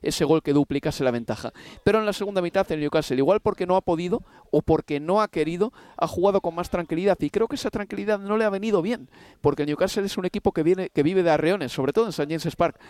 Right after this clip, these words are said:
donde se alimenta muchísimo de lo que le llega de la grada.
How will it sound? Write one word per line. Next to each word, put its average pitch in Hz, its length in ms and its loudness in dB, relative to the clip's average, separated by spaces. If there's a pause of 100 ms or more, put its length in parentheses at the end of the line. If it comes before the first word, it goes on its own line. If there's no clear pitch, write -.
donde 143 200 0
se 147 100 -2
alimenta 170 380 2
muchísimo 170 480 -4
de 147 100 4
lo 135 80 2
que 139 100 0
le 139 100 2
llega 156 200 2
de 143 100 0
la 131 80 0
grada. 135 320 0